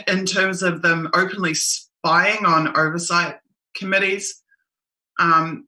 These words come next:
you can see that subversion where the policies and actions of the intelligence agencies do not match the stated policies of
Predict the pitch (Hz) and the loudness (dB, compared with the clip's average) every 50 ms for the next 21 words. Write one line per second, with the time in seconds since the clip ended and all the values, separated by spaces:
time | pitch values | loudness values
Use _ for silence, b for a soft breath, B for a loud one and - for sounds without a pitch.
0 | _ - 180 196 202 190 220 208 190 185 - - 214 196 196 175 175 160 - 165 | _ -10 -6 -6 -6 -4 -6 -6 -4 -4 -4 -2 -2 0 2 2 2 2 0 -2
1 | - - 175 170 175 175 175 175 175 175 180 196 185 180 175 180 180 180 180 b | -4 -4 -4 -4 0 2 4 4 4 2 2 2 2 2 2 0 -2 -4 -8 b
2 | b b _ _ - 170 165 180 175 165 160 160 151 156 160 156 156 151 170 165 | b b _ _ -10 -2 0 2 4 4 4 4 4 4 2 0 0 0 0 0
3 | 151 147 - - - - 220 220 220 220 - 226 208 202 190 180 - - - 165 | 0 -2 -4 -6 -4 0 2 2 2 0 0 -2 -2 -2 -2 -4 -6 -4 -4 -2
4 | 160 151 - - - 196 202 - - - - 190 185 170 180 165 165 170 156 147 | -2 -2 -4 -6 -8 -8 -6 -6 -6 -4 -4 -4 -6 -4 -6 -6 -4 -4 -4 -2
5 | 151 - 175 175 185 190 185 196 180 175 - - 165 160 165 170 170 - - - | -4 -2 -2 -2 -2 -2 -2 -6 -8 -6 -4 -4 -4 -2 -2 -6 -6 -6 -6 -6
6 | 160 156 151 151 143 _ - 170 196 202 190 185 180 175 - - 165 160 160 180 | -4 -4 -6 -6 -8 _ 0 2 2 2 2 2 0 0 0 -2 0 0 0 0
7 | - - - - - - 170 175 - - - - 165 175 175 175 - 190 175 170 | 0 -4 -6 -8 -6 -8 -10 -8 -8 -8 -4 0 0 2 2 2 0 -2 -2 -4
8 | 170 165 _ _ _ - 180 175 190 196 190 - - 165 156 151 156 160 156 - | -6 -12 _ _ _ -6 -4 -2 -2 -2 -4 -2 -2 -2 0 -2 -2 -4 -8 -12
9 | - B B B B B B B _ _ _ _ 175 175 175 175 175 165 160 175 | -16 B B B B B B B _ _ _ _ 2 2 4 2 2 0 -4 -8
10 | 156 | -10